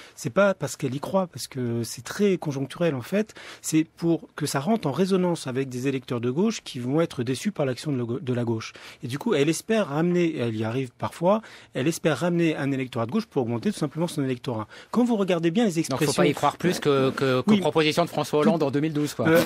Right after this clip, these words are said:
Speaker 1: un,
Speaker 2: C'est
Speaker 1: même
Speaker 2: ça ?
Speaker 1: encore moins. C'est-à-dire que quand vous regardez de proche ces expressions économiques, moi j'ai regardé, là je prépare un, un travail...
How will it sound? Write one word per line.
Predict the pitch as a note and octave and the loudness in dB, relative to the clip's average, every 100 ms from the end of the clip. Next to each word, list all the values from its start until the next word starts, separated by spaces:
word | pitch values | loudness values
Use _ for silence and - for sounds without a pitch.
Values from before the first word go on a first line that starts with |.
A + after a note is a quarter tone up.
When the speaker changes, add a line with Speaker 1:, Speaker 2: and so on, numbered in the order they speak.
| F#3+ | 4
Speaker 1:
un, | |
Speaker 2:
C'est | F#3+ G3 | 2 6
Speaker 1:
même | A#3 | 8
Speaker 2:
ça ? | A#3 | 10
Speaker 1:
encore | A3+ F#3+ | 10 8
moins. | F3+ D3+ - - - | 4 2 -8 -18 -2
C'est-à-dire | F3+ A3 A3 A#3 | 6 8 8 4
que | G3 E3+ - | 6 4 4
quand | - B3+ | 2 2
vous | B3 | 4
regardez | F#3+ F#3 F#3+ G#3 C4 B3 | 4 6 4 4 0 -2
de | D3 | -4
proche | D3+ - F#3+ - | -2 2 2 0
ces | D3+ C#3 F3 | -8 -2 -2
expressions | - F3 E3 | 0 -2 0
économiques, | E3 D3 C3+ B2+ | 0 2 0 0
moi | D#3+ | 2
j'ai | D#3 | 2
regardé, | D#3 F#3+ | 2 2
là | D3 | 2
je | |
prépare | - D3+ E3 C3 | 0 -2 0 -2
un, | C3 | -4
un | B2+ | -6
travail... | - C#3 G3 B3+ | -2 2 4 2